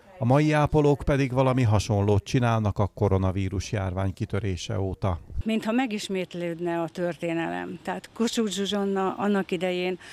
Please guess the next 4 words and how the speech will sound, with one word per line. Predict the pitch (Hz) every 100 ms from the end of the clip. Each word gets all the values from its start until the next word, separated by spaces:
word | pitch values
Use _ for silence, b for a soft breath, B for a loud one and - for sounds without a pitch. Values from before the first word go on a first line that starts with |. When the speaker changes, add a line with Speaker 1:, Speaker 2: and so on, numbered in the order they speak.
| B B
Speaker 2:
a | -
szabadságharc | - 220 202 - 202 175 - 190 180 170 -
alatt | 165 165 165
próbálta | - 190 180 165 160 160 165 160